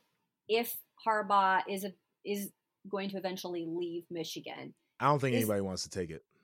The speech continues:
Speaker 1: You don't think anyone does? And is there a reason for that?
Speaker 2: Yeah,
Speaker 1: Is
Speaker 2: be-,
Speaker 1: it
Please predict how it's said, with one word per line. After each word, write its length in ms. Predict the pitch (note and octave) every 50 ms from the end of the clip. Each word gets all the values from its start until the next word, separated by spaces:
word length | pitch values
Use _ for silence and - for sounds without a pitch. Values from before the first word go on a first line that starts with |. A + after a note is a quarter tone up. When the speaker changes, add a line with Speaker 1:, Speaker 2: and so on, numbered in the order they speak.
| _ _ -
Speaker 1:
You 100 | - A3
don't 140 | B3 C#4 C4
think 160 | - B3 A#3 A#3+
anyone 260 | A#3+ A#3+ A#3 A#3 A#3
does? 220 | A3 A#3+ A#3+ G3+ - -
And 160 | B3 A#3+ G#3+ - - _ -
is 200 | - F#3 F#3 A3
there 160 | G#3+ B3+ B3 A3
a 40 | F#3+
reason 360 | F3 F#3+ G#3+ C4 D4+ F4 G4 G#4 A#4 A#4 _ _ _ _ _ -
for 80 | - E4+
that? 120 | D#4+ D#4+ -
Speaker 2:
Yeah, 120 | - A#2
Speaker 1:
Is 80 | - -
Speaker 2:
be-, 80 | B2 A2+
Speaker 1:
it 100 | - _